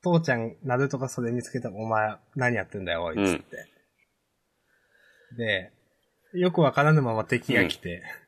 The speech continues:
Speaker 1: なんか戦うみたいな。
Speaker 2: あ、そうか、そうか。なんとなく思い出した。
Speaker 1: 前回の展開には散々ダメ出ししましたね。
Speaker 2: した気がする。
Speaker 1: うん。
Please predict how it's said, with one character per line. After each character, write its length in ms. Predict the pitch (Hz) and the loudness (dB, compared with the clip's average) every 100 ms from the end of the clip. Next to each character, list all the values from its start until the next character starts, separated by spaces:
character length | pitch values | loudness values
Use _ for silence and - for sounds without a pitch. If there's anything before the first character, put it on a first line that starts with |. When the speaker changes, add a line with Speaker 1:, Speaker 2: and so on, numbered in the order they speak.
| _ _ _ _ _ _ - | _ _ _ _ _ _ -8
Speaker 1:
な 80 | 127 | -4
ん 20 | |
か 140 | 104 - | -4 -4
戦 360 | 120 - 110 | -2 0 0
う 120 | 110 | 0
み 140 | 101 85 | -4 -10
た 100 | - | -14
い 60 | |
な。 80 | 80 - - - - | -12 -12 -12 -18 -2
Speaker 2:
あ、 180 | 131 110 | 0 2
そ 120 | 151 | 0
う 40 | - | -2
か、 140 | 98 | -2
そ 100 | 101 | -4
う 60 | - | -2
か。 200 | - - _ _ _ _ _ _ _ _ _ _ _ _ _ _ _ _ _ _ _ _ _ _ _ | -4 -4 _ _ _ _ _ _ _ _ _ _ _ _ _ _ _ _ _ _ _ _ _ _ _
な 120 | 95 | -4
ん 80 | 101 | -2
と 140 | - | 2
な 100 | 107 | 2
く 140 | 101 85 | 0 -4
思 200 | 80 82 | -2 -2
い 40 | |
出 100 | 73 | -2
し 80 | - | -6
た。 140 | - - _ _ - - _ _ - _ _ _ _ _ _ _ _ _ - | -12 -14 _ _ -20 -20 _ _ -20 _ _ _ _ _ _ _ _ _ -12
Speaker 1:
前 320 | 147 175 185 | -2 0 0
回 160 | 160 139 | 0 0
の 200 | 123 117 | 0 -2
展 220 | 120 120 | -2 -2
開 140 | 123 | -2
に 80 | 147 | -2
は 80 | 131 | -2
散 180 | 131 127 | -2 -2
々 180 | 131 123 | -2 0
ダ 120 | 120 | 0
メ 80 | 120 | 0
出 100 | 113 | -2
し 60 | |
し 80 | 123 | -6
ま 120 | 110 | -8
し 60 | - | -8
た 100 | - | -14
ね。 140 | - | -16
Speaker 2:
し 140 | - - | -6 -2
た 100 | 98 | 2
気 140 | 117 | 2
が 160 | - - | 0 -4
す 120 | 92 | -2
る。 200 | 85 - _ _ _ _ - _ _ _ _ 120 | -2 -2 _ _ _ _ -20 _ _ _ _ -20
Speaker 1:
う 40 | |
ん。 320 | 107 85 80 | -16 -18 -20